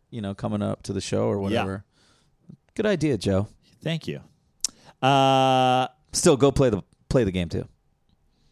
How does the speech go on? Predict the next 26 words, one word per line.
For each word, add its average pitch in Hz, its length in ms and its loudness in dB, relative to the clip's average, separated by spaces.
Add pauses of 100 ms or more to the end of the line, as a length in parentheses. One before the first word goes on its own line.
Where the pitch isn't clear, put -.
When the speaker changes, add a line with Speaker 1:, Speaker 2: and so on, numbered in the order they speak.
(920)
Speaker 2:
So 120 580 0
I've 104 140 -2
got 101 180 -2
one 110 240 -4
more. 101 320 -2
Okay, 131 240 0
this 147 220 -2
is 175 80 -4
an 160 80 -2
old 143 240 0
one 107 240 -2
that 104 140 -6
we 110 120 -6
had, 104 340 -4
uh, 95 520 -6 (340)
from 107 100 -14
a 104 40 -14
couple 101 200 -8
weeks 101 200 -10
ago 92 180 -6
that 87 100 -6
I 87 40 -6
wanted 92 260 -6
to 92 60 -10
get 87 200 -10
to. 78 140 -10